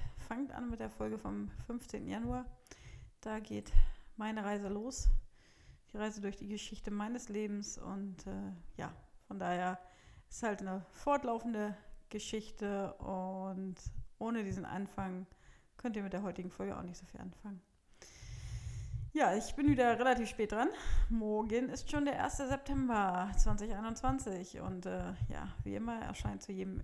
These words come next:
ersten und jedem fünfzehnten eine neue Folge und ja, was soll ich sagen?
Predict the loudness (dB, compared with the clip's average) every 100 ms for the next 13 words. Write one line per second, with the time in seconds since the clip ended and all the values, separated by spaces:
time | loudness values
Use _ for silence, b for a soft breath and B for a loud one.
0 | -6 -4 -2 -2 -4 -6 -6 -6 -4 -4
1 | -2 -2 -2 -4 -4 -4 -2 -2 -2 -2
2 | -2 -2 0 -2 -2 -4 -6 -4 -4 -6
3 | -10 B B B B B B B B -2
4 | 0 0 0 0 4 6 6 4